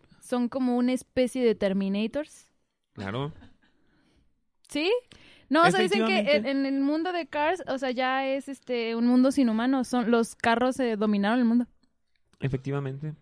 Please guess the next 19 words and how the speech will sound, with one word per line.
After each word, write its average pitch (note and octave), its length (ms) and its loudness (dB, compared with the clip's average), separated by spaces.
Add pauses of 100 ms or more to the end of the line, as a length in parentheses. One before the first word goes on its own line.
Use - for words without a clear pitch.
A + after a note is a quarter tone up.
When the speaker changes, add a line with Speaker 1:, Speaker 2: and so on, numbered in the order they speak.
(140)
Speaker 1:
Ujú. B3+ 220 4 (1300)
Speaker 2:
Efectivamente, C3 680 -2
sí, C#3+ 120 -12
yo D3+ 80 -2
había D3+ 100 -2
escuchado C#3+ 380 -4
algo C3 160 0
así. A#2+ 320 -6 (1200)
Posapocalíptico, C3+ 1000 -2
muy E3 140 0
parecido, G3+ 460 0
muy G3 160 -4
parecido F#3 440 -2
a F#3 40 2
lo E3 160 0
de, B2+ 320 -4
a B2+ 100 -6
la A#2+ 280 -4
de, A2+ 600 -6